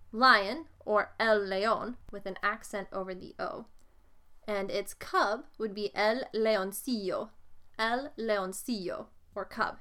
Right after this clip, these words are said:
And a lioness, of course, is una leona, una leona. A whale is la ballena,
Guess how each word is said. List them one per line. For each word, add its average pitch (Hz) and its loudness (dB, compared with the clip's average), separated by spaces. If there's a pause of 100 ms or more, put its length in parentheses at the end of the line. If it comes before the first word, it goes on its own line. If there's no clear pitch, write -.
(100)
And 208 0
a 196 -2
lioness, 277 2
of 208 -10
course, - -6
is 196 -6
una 285 -2
leona, 226 0 (240)
una 262 -2
leona. 220 -4 (340)
A 220 -2
whale 240 0 (220)
is 220 0
la 208 4
ballena, 196 -2